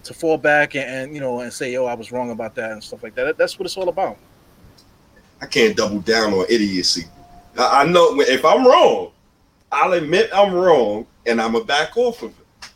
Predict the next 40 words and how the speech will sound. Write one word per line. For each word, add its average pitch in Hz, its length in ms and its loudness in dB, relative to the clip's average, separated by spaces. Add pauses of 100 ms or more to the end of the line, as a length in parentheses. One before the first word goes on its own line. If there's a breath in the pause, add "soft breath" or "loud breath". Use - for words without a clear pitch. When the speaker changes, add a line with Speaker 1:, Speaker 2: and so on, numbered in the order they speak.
Speaker 2:
That's - 220 -8
all 143 120 -8
Speaker 1:
Yeah. 127 60 0
Speaker 2:
I'm 110 60 -2
saying. - 160 -10 (460)
But 294 320 2 (840)
one 320 300 2
take 269 280 2
I'm 226 160 4
taking 214 300 0
to 190 100 -8
the 175 80 -6
grave, 110 460 -4 (580)
and 117 140 -2
I 117 120 0
guess 120 240 -2
we 123 80 -8
could 104 120 -14
get 110 100 -4
out 104 200 0
of 98 60 -8
here, 92 200 -10 (380)
'cause 117 80 -6
I, 123 240 0
Speaker 1:
Yeah. - 100 -4
Speaker 2:
I, 117 40 2
I - 40 2
really 110 240 -6
wanna 104 220 -6
drink 95 220 -2
some 87 140 -4
honey, 92 280 -4
bro. 87 260 -4
Like, 85 260 -6
that, 95 180 0
oh 101 200 2
my 95 200 -4
God. 87 380 -8 (180)
It's, 104 260 -6
it's 95 240 -12